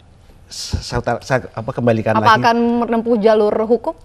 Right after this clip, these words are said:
Speaker 1: Jalur hukum biar, biar ada porsinya sendiri. Kami se-, selaku masyarakat Boyolali, kalau memang beliau minta maaf, pasti akan memaafkan.
Speaker 2: Hmm.
Speaker 1: Jadi
Speaker 2: Baik.
Speaker 1: kita men-, apa, pengen menunjukkan kenergawanan beliau lah.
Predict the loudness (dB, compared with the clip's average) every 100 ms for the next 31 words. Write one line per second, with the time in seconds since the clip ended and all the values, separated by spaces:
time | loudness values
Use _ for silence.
0 | -20 -20 -20 -20 -20 -20 -2 0 2 2
1 | 2 2 4 2 -2 -2 0 2 0 -4
2 | -4 -4 -6 -6 -8 -6 -2 -2 -2 -4
3 | -6 0 0 0 -4 -4 -10 -20 -20 -20
4 | -8 -6 -4 -4 -4 -2 -2 -2 -2 -2
5 | -2 -2 4 6 6 4 2 2 2 0
6 | 0 -2 0 2 0 0 -4 -4 -8 -10
7 | -10 -14 -14 -12 -10 -12 -18 -20 -20 -20
8 | -20 -20 -20 -20 -12 -4 -2 -2 0 0
9 | 0 -2 -4 -8 -4 -2 0 0 0 0
10 | 0 -2 -2 -2 -6 -2 -2 -2 -2 0
11 | 2 2 0